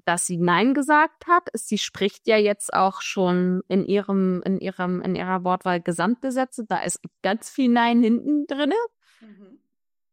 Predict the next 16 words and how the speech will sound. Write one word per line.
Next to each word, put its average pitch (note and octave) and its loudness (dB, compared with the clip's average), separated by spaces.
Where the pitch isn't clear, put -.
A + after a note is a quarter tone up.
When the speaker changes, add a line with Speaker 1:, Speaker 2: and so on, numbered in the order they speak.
Speaker 1:
Und C#4 6
merke, A3+ 4
dass C4 -2
ich - -8
schon B3 4
sehr A#3 4
bewusst A3+ -6
darauf F#3+ -4
achte, G3 -2
immer A#3 4
wieder G3+ -2
nur G3 2
aufs - -6
Verhalten F3+ -2
zu - -12
gehen. - -10